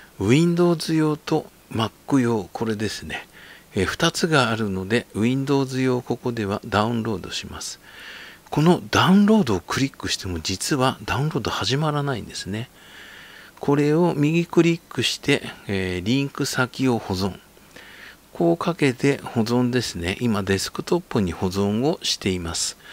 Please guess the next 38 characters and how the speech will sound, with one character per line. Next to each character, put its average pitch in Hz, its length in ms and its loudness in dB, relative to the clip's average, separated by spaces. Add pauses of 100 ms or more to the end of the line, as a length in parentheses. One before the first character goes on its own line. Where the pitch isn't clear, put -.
(580)
こ 180 260 6
う 180 40 2
す - 260 0
る 165 180 4
と、 170 380 6
こ - 140 -6
こ 170 140 2
に 147 140 0
警 190 300 4
告 190 280 0
が 180 100 4
出 180 140 4
て 131 140 -2
く 95 120 -4
る 85 100 -2
ん 80 60 -6
で 78 100 -8
す - 120 -10
ね。 92 340 -4
ダ 95 120 0
ウ 123 120 2
ン 143 60 -2
ロ 160 100 -2
ー 135 40 -4
ド 92 120 -12
で 82 140 -4
き - 160 -8
ま 113 120 -2
せ - 160 -8
ん。 - 80 -14 (720)
こ 170 120 4
の 160 80 4
矢 147 200 6
印 175 440 6
を 95 100 0
ク - 180 -6
リ 147 100 2
ッ 165 40 -8